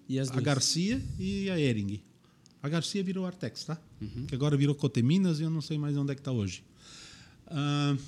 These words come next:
Speaker 2: bom. Aí, o Cetil tinha a noite livre pra processamento.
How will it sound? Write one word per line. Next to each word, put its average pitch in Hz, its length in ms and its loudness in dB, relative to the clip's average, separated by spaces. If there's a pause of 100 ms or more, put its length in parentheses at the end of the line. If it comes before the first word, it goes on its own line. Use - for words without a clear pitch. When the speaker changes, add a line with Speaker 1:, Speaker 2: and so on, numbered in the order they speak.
(120)
Speaker 2:
bom. 151 260 2 (2500)
Aí, 202 420 4 (1800)
o 185 100 0
Cetil 185 500 2 (1200)
tinha 190 320 -6
a 180 60 -4
noite 170 300 0
livre 143 360 -4 (540)
pra 127 120 -6
processamento. 120 640 -8